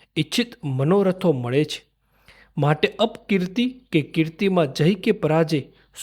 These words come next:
સુખ કે દુઃખમાં અને મૃત્યુ કે જીવનના સમાન ભાગે રહેવું, સત્વગુણ,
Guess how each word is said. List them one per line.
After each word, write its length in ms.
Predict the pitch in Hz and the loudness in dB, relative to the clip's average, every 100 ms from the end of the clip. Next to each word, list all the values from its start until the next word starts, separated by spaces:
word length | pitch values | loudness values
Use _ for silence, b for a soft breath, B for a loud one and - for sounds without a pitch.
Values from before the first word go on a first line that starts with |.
| - | 0
સુખ 380 | 254 262 - - | 0 0 -8 0
કે 160 | 170 | 0
દુઃખમાં 600 | 131 165 190 220 180 - - _ | 2 0 0 0 -2 -2 -14 _
અને 180 | 160 143 | 0 0
મૃત્યુ 480 | 123 147 156 190 196 | 2 0 2 0 0
કે 180 | 196 147 | 2 0
જીવનના 580 | - 135 147 156 156 | 0 0 2 2 0
સમાન 460 | 135 - 139 160 156 - - - _ B B B | -4 -6 -2 0 0 -6 -20 -20 _ B B B
ભાગે 360 | 113 113 139 143 | -6 -4 2 2
રહેવું, 420 | 120 113 131 135 - _ _ _ | 0 -4 -2 -4 -6 _ _ _
સત્વગુણ, 800 | - 165 165 202 196 185 202 190 | -4 -2 -2 -2 0 2 0 0